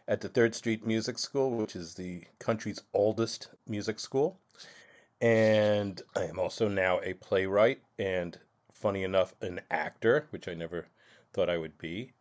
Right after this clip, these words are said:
And so I play concerts and teach, and hopefully I'm doing this, the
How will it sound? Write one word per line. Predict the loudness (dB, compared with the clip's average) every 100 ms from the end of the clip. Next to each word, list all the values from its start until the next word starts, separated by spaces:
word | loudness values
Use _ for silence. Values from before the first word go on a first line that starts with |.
| -10
And | -6 -6 -8 -14 -20 _ -20 -20 -20 -20 -20 -20 _ -12
so | 10 12 12
I | 12 12 8 -6 2
play | 10 10
concerts | 10 10 10 8 6 6 4 -2 2
and | 6 8 8 8 4 0
teach, | -2 -2 0 -2 -4 -2
and | 4 6 6 4 0 -6 _ _ _ 4
hopefully | 6 6 4 4 4 0 0
I'm | -2
doing | 2 2 2
this, | 0 -2 -10 _ _ _ _ -12
the | -4 0 0 0